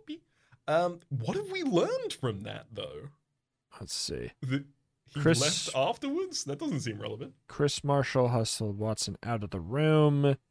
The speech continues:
Speaker 1: We knew that
Speaker 2: Sir
Speaker 1: already.
Speaker 2: Terrence went upstairs. He had to meet a friend for cards at ten.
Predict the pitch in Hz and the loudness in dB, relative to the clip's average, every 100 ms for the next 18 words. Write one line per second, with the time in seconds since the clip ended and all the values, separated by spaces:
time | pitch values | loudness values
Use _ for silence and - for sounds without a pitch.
0 | _ _ _ _ _ _ 107 107 117 117 | _ _ _ _ _ _ -10 -6 0 2
1 | 110 101 120 117 113 - 113 107 101 107 | 2 2 2 2 0 -2 -4 -4 -4 -4
2 | - - - 139 139 135 131 131 120 - | -2 -2 0 4 6 6 6 4 2 -2
3 | - - - - _ _ _ _ _ _ | -4 -6 -8 -12 _ _ _ _ _ _
4 | _ - - 110 117 - - 117 113 101 | _ -20 -8 -6 -6 -8 -4 -2 -2 -4
5 | - 110 98 110 - - _ _ _ _ | -6 -4 -4 -6 -8 -14 _ _ _ _
6 | _ _ - 117 113 - - 110 98 - | _ _ -6 -6 -4 -8 -2 -2 -2 -6
7 | - - - 92 104 185 | -8 -14 -10 -8 -6 -6